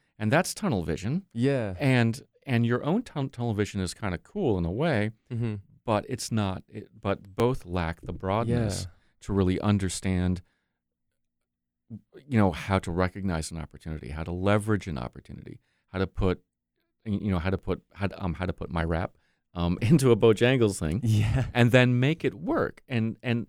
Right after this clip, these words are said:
Speaker 1: and have the smarts, um, to, to do the networking around it and all the marketing around it, and, and people around it as well,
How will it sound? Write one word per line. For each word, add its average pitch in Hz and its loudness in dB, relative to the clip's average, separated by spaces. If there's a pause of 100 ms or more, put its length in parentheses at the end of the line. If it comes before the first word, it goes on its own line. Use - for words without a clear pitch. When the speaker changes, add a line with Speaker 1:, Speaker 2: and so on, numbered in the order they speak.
Speaker 1:
and 107 -2
have 120 0
the 113 -14
smarts, - -8 (500)
um, 104 0
to, 110 -8
to - -8
do 101 0
the 95 -2
networking 151 -6
around 139 -6
it 127 -8
and - -10
all 80 -10
the 85 -14
marketing 147 -4
around 117 -6
it, 107 -10
and, 85 -16 (440)
and 92 0 (160)
people 139 -6 (540)
around 90 -4
it 101 -8
as 107 -8
well, 135 -6